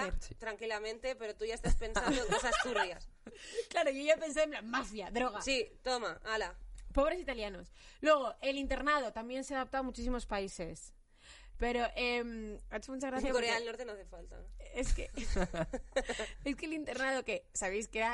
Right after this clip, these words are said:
Speaker 1: esta serie de los jóvenes que, eh, adolescentes que estaban experimentando y co-, cosa, que eran nazis. O sea,
Speaker 2: Sí.
Speaker 1: con lo-, los nazis experimentaban con los niños. Entonces, adivinad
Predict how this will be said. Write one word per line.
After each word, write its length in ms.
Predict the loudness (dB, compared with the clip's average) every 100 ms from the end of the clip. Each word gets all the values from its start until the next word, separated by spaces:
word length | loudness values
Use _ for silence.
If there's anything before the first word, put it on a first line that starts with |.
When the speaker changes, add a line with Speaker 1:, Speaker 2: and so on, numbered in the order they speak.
| -2
Speaker 1:
esta 260 | -10 -10 -10
serie 460 | -6 -4 -2 -2
de 160 | -4 -4
los 160 | -6 -2
jóvenes 400 | -2 -2 -4 -8
que, 340 | -10 -6 -4
eh, 60 | -2
adolescentes 840 | -4 -6 -4 -2 -2 -2 -6 -6
que 460 | -4 -2 0 -2 -6
estaban 340 | -4 -2 -2
experimentando 1300 | -6 -4 -4 -4 -8 -8 -2 0 0 -4 -8 -8 -10 -18 -20
y 80 | -20 _ -20
co-, 100 | -14 -6
cosa, 240 | -4 -4
que 100 | -4
eran 200 | -4 0
nazis. 500 | 0 0 -2 -8 -14 -4
O 20 |
sea, 140 | 0
Speaker 2:
Sí. 80 | 2
Speaker 1:
con 180 | 0 -2
lo-, 80 | -6 -8
los 160 | -6
nazis 300 | -4 -6 -6 -10
experimentaban 580 | -10 -10 -8 -4 -4
con 120 | -4 -8
los 120 | -8
niños. 320 | -8 -6 -8 -12 -18 -4
Entonces, 240 | -4 -2
adivinad 440 | -2 -4 -4 -4